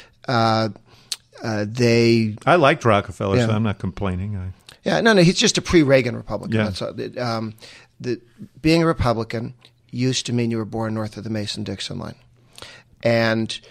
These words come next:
Speaker 1: if you were south of the Mason-Dixon line, you were a Democrat. And it didn't tell you anything about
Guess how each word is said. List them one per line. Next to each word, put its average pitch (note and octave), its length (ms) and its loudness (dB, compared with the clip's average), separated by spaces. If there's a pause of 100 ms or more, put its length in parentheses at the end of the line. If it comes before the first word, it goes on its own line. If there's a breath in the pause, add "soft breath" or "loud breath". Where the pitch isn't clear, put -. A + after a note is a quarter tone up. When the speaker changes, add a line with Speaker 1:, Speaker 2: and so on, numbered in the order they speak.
(400 soft breath)
Speaker 1:
if G#2+ 120 -12
you A2+ 80 -4
were G#2+ 100 -2
south G#2+ 240 -2
of - 60 -18
the A#2 60 -6
Mason-Dixon G2 540 -10
line, F#2+ 100 -8
you G2 60 -8
were G#2 40 -6
a G#2+ 40 -10
Democrat. A#2+ 460 -4 (640 loud breath)
And A#2 400 -2 (280 soft breath)
it A#2+ 140 -4
didn't C#3+ 240 2
tell C#3 180 0
you B2+ 160 0
anything B2+ 640 -2
about A2+ 540 -8